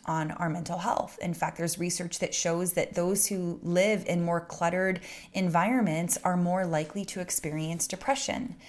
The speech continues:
So making time to clutter, declutter your environment is a great way to ensure that your mental health is prioritized as well. Now, the third strategy for fostering mental health among individuals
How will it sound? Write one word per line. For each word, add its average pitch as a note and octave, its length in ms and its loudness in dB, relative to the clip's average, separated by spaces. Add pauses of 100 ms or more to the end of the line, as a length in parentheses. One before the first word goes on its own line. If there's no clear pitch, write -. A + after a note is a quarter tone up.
(240)
So D#3+ 540 2 (420)
making G#3+ 580 4
time F#3 540 -2
to D#3+ 540 0
clutter, G#3+ 640 0
declutter G#3 560 4
your F3 160 0
environment F#3 760 0
is E3 120 0
a E3 60 2
great E3 420 -2
way D#3 500 -4
to D3 540 -2 (840)
ensure F3 500 2
that D#3+ 140 0
your D#3+ 140 -2
mental D3+ 280 -2
health C3+ 280 -2
is - 100 -2
prioritized - 720 -4
as - 160 -6
well. - 320 -6 (1400)
Now, A3 100 6
the A3+ 120 4
third C4 260 2
strategy A#3+ 480 2
for A3+ 160 -2
fostering G#3 520 2
mental F#3 240 -4
health F#3+ 240 -2
among F#3 280 0
individuals G3 720 2